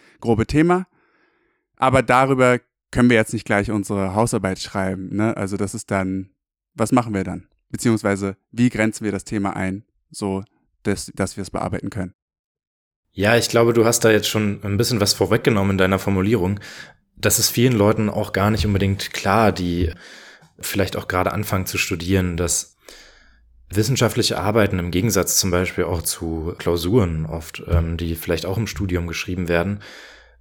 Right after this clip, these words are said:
Speaker 2: sind eine sehr fokussierte Auseinandersetzung mit einem Thema.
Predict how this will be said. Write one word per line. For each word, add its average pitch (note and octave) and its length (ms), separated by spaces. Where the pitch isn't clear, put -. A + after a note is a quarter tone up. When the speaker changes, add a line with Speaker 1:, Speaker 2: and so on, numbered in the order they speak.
Speaker 2:
sind F#2 320
eine F2+ 140
sehr G#2 640
fokussierte A2+ 760
Auseinandersetzung F2 840
mit D2+ 160
einem D#2 220
Thema. D2 400